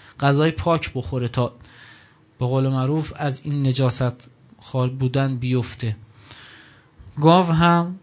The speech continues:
غالب مراجع می‌گن چهل روز، حالا اونایی که بالاخره تو دهات و روستاشون حیوان دارن شاید به دردشون بخوره. گوسفند ده روز، مرغ هم سه روز، مرغابی هم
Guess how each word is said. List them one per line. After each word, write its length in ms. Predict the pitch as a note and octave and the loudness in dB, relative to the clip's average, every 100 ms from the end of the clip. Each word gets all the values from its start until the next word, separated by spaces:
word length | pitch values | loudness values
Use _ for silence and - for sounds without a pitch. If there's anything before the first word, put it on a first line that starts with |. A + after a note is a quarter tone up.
| - | -4
غالب 260 | D3+ D3 | -2 0
مراجع 360 | D#3 C#3+ C3+ C#3+ | 0 0 0 0
می‌گن 220 | C#3 C3+ | 2 2
چهل 400 | C3 C3 C3+ D#3 | 2 2 4 4
روز، 220 | E3 E3 | 0 -2
حالا 180 | D3+ C#3+ | 0 2
اونایی 300 | D3 C3+ C#3 | 2 0 -2
که 240 | C3+ D3 D3+ - - - - | -4 -8 -8 -16 -20 -20 -10
بالاخره 360 | C3 A#2+ C3 C3 | -6 -2 -2 -4
تو 120 | C#3 | -6
دهات 380 | C#3 B2+ C3+ C#3+ | -4 -2 -2 -4
و 20 | |
روستاشون 560 | C3 - C3+ - C3 C3 - - | -6 -4 -4 0 0 0 -6 0
حیوان 440 | C3+ B2+ C3 C3 | 4 4 4 4
دارن 500 | C3 C#3 E3 E3+ F3 - - - - | 2 0 -2 -4 -8 -14 -20 -20 -14
شاید 280 | - C#3+ D3 | -4 -4 -2
به 60 | D3 | -2
دردشون 380 | C#3+ C#3+ C3+ | 0 0 -2
بخوره. 140 | B2+ C3 | 0 0
گوسفند 500 | C3+ - D3+ D3 C#3+ | 0 0 2 4 4
ده 300 | D#3+ E3+ D#3 | 4 4 4
روز، 360 | F3+ F3+ F3 - _ | 2 2 -2 -10 _
مرغ 320 | D3 D3+ E3 F3 | 0 0 0 0
هم 140 | E3+ | 0
سه 300 | - - D3 | 2 4 4
روز، 300 | B2+ A#2 - - _ | 2 -2 -8 -18 _
مرغابی 520 | C3+ C3 B2+ B2 B2 D3 | -2 0 0 -2 -2 -2
هم 200 | D#3 | -4